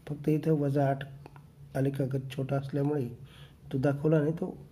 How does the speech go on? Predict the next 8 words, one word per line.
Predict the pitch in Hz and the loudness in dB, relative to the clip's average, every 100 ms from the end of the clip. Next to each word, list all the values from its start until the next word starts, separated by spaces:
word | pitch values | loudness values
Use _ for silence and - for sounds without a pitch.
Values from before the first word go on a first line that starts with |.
| - | 0
वाय | 151 147 | 2 2
अक्षावर | 127 - 131 131 | 0 0 2 0
आपल्याला | 131 165 143 120 - - - - - - - - - - - - - - | 2 2 2 0 -8 -12 -18 -20 -20 -20 -18 -18 -18 -18 -18 -18 -16 -6
शून्य | 170 156 143 | 2 4 6
वजा | 143 135 139 | 4 4 4
आठ | 156 175 - - - - - | 2 -2 -12 -18 -20 -18 -2
ई | 156 147 | 2 4
बिंदू | 139 | 2